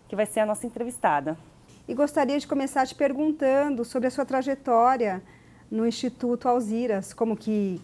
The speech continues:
Speaker 2: cria-, como que foi a idealização, a partir de que ponto,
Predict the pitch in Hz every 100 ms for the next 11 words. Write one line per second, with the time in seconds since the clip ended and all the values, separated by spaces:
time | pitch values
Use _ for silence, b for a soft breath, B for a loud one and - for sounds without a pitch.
0 | - 202 208 202 240 226 240 214 208 202
1 | 208 - - 226 240 247 240 233 208 B
2 | B 214 233 214 220 208 202 - 226 240
3 | 240 233 233 240 226